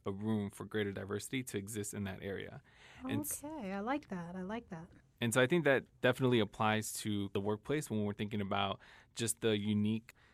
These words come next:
Speaker 1: sense of these two different ways of understanding around the workplace dynamic and workplace functions, right? When they come together nearby and kind of create this new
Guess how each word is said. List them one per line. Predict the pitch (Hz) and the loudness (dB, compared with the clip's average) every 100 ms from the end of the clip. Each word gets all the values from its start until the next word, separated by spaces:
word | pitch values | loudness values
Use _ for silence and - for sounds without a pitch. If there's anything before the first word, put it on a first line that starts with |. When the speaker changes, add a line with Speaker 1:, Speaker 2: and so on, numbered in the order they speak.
| - | -10
Speaker 1:
sense | - 113 104 | -2 -2 0
of | 101 | -4
these | 104 101 | -4 -6
two | - - 127 117 | -6 -2 0 0
different | 113 107 113 107 104 - _ _ _ _ _ - | -4 -4 -2 0 -2 -6 _ _ _ _ _ -8
ways | 110 113 117 113 107 | 2 4 6 4 2
of | 98 | -2
understanding | 107 107 - 104 104 101 | 0 0 0 0 0 0
around | 95 98 95 | -2 -4 -4
the | |
workplace | 98 107 104 - 104 | -2 -2 -2 -2 -2
dynamic | 107 101 101 101 101 | 0 -2 -2 -2 -4
and | 104 | -6
workplace | 101 104 - 98 | -4 -4 -4 -6
functions, | - 104 101 113 107 | -4 -6 -4 -4 -2
right? | 104 104 | -2 -2
When | 101 | -2
they | 101 | -4
come | - 120 117 104 | -4 -2 -2 -4
together | - 107 107 107 | -6 0 0 2
nearby | 104 101 95 98 | 0 0 0 0
and | 104 104 | 0 -2
kind | - 101 | -6 -8
of | |
create | - 104 101 | -6 -6 -6
this | 107 - | -8 -4
new | 104 104 104 104 104 | 0 2 2 2 0